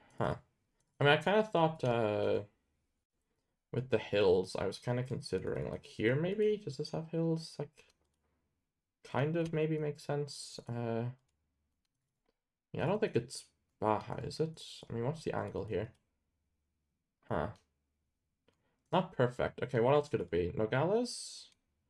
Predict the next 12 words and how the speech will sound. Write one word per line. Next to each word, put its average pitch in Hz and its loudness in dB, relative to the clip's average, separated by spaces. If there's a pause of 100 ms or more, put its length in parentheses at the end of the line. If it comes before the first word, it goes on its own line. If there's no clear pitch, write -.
(300)
Oh, 127 6
Nogales 151 8
might 180 0
look 123 0 (380)
better 110 4 (840)
with 120 -4
the 104 0
terrain, 104 0
but - -4
not 175 2
really 156 6
sure. 120 2